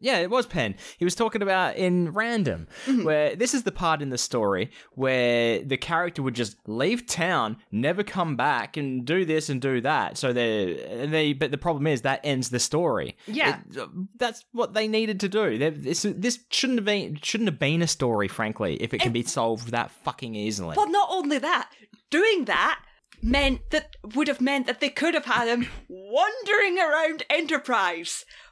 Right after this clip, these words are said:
Speaker 2: Why they
Speaker 1: Yeah.
Speaker 2: couldn't do that? Why they couldn't just have the holodeck continually running? Th-,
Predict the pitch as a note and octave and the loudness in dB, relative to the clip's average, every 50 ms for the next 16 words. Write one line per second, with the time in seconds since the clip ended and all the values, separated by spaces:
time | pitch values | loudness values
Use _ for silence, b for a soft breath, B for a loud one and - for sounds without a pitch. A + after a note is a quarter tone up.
0 | B B C#4+ D#4+ F4 F4 F#4+ D3 F#3 C4+ C#4+ E4 - A3+ G#3 F#3 - A3 B3+ E4+ | B B 2 2 2 2 2 2 4 4 4 4 2 2 0 2 2 2 2 4
1 | A4+ A#4 - - _ b b b b b - C#4+ C#4 C4+ C4 C#4+ - - - C#4 | 2 0 -2 -6 _ b b b b b 0 0 2 2 0 -2 -6 -4 -4 -4
2 | A3+ B3 A#3 - B3 A#3 A3+ - B3 A#3 A3 A3+ A3 G3+ - B3 A#3+ A3 A3+ A3+ | -4 -4 -2 -2 -2 -2 -2 -2 -2 -2 -2 -2 -4 -2 0 0 2 2 0 0
3 | A#3 A3+ A3 - - - _ - - G3+ F#3 - A3 A3+ A3 A#3 A3+ G3+ F#3+ F#3+ | 0 -2 -2 -2 -6 -10 _ -10 -8 -8 -6 -4 -2 -2 0 0 0 0 0 0
4 | F3 E3+ - E3+ E3+ F#3 A3+ C#4+ E4+ G4+ F#4+ - - _ _ _ _ _ _ - | 0 -2 -2 -2 -2 0 0 0 0 -2 -4 -6 -12 _ _ _ _ _ _ -2
5 | C4 D4+ E4+ B3 | 0 0 0 0